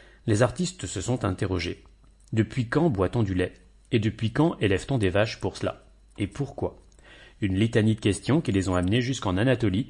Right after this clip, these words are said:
berceau de l'agriculture. En résulte une aventure sur les chemins du lait, restituée dans un spectacle immersif où les crépitements de la cuisson se mêlent aux effluves de mai. Les spectateurs sont même invités à en goûter quelques-uns.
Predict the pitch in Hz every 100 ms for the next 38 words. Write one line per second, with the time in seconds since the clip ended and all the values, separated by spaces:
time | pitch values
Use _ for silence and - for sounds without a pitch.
0 | - - - 101 127 - 151 131 101 98
1 | 104 95 - 92 87 - _ 113 104 113
2 | 113 156 156 107 101 95 - 143 170 -
3 | 87 82 - 110 101 92 95 139 - -
4 | - - - 107 135 131 113 160 117 95
5 | 92 92 - 123 - 98 90 - 131 131
6 | - - 117 113 - 160 175 - 104 156
7 | 104 87 - 101 - 147 - 90 104 120
8 | 101 90 87 113 110 95 95 90 90 -
9 | - - - - - - 98 87 - 90
10 | 113 - 98 113 139 120 117 151 147 123
11 | 110 113 113 98 92 - 87 82